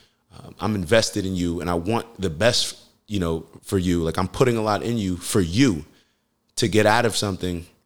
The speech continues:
till you get to the certain point where you can be taking that last shot on your own, whether or not I'm here or not.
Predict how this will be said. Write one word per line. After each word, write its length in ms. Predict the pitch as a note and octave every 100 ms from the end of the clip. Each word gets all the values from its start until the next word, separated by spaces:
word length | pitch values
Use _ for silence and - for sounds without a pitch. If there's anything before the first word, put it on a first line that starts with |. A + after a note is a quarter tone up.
| _ _ _ _ _ -
till 140 | G#2+
you 140 | G2+ A2+
get 220 | A2+ -
to 100 | G#2+
the 80 | F2+
certain 300 | - G#2 F2
point 280 | - G2 D2+
where 400 | F2+ F2 D#2 - _ _ _ _ _ _ _
you 160 | F2+ G#2+
can 180 | G#2+
be 120 | F2 F2+
taking 420 | A2 G2 F2+ E2+
that 180 | E2+ -
last 300 | E2 D#2+ -
shot 340 | F#2 D#2+ D2 _ _ _ _ -
on 200 | F#2 D#2+
your 180 | D#2+ F#2
own, 360 | G#2+ F2 D2 - _ _ _ _ _ _ _ _ _ _ _ _ _ _ -
whether 300 | F#2+ F#2 F#2
or 60 |
not 200 | F#2 F#2
I'm 120 | F2+
here 180 | F#2 F#2
or 60 | E2
not. 380 | F2+ G2 -